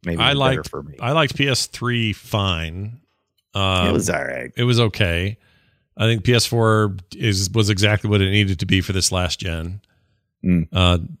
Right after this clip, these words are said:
Speaker 2: we don't know what's happening yet for the new ones, but, um, I like Microsoft's, uh, uh, gumption
Speaker 1: Sony.
Speaker 2: at the moment.
Speaker 1: Oh.
Speaker 2: Um,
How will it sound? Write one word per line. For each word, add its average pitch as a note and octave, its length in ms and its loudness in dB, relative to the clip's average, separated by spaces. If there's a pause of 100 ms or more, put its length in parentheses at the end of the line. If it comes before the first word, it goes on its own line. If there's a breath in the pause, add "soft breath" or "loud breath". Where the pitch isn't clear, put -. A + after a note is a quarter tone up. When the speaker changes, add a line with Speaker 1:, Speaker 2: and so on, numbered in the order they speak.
Speaker 2:
we G#2+ 140 0
don't G#2 100 4
know G2 160 4
what's F#2 220 2
happening F2+ 320 2
yet F2 320 0
for - 120 -4
the F2 120 0
new F2 160 0
ones, F2 260 0
but, F2 380 0
um, E2 400 -2
I - 40 -6
like F#2+ 200 2
Microsoft's, - 760 -2 (140)
uh, F2+ 320 0 (120)
uh, F2+ 580 0 (600)
gumption G2+ 440 2
Speaker 1:
Sony. G#2+ 40 -4
Speaker 2:
at G#2 80 -2
the G2+ 80 2
moment. F2+ 320 -2 (240)
Speaker 1:
Oh. E2+ 180 0 (680 soft breath)
Speaker 2:
Um, F#2 580 0